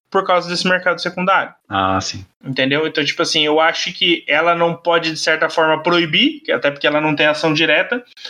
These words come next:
Speaker 1: O que ela
Speaker 2: Ela
Speaker 1: pode
Speaker 2: pode
Speaker 1: fazer
Speaker 2: dizer que é proibido.
Speaker 1: É, e ela, e ela f-, a-, age de forma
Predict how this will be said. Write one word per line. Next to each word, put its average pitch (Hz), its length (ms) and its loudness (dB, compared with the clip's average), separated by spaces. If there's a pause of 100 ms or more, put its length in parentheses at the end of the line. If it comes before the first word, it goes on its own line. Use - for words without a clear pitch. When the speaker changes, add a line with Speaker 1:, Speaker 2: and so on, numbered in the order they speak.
(180)
Speaker 1:
O 180 100 -2
que 190 100 0
ela 196 120 4
Speaker 2:
Ela 196 80 -2
Speaker 1:
pode 196 200 2
Speaker 2:
pode 185 180 2
Speaker 1:
fazer 190 360 2
Speaker 2:
dizer 123 280 0
que - 120 -2
é - 20 -4
proibido. 139 720 0 (180)
Speaker 1:
É, 151 300 2
e 175 160 2
ela, 202 360 4
e 185 120 2
ela 185 220 4
f-, - 260 -14
a-, 165 420 2
age 226 240 2
de 220 120 0
forma 202 600 2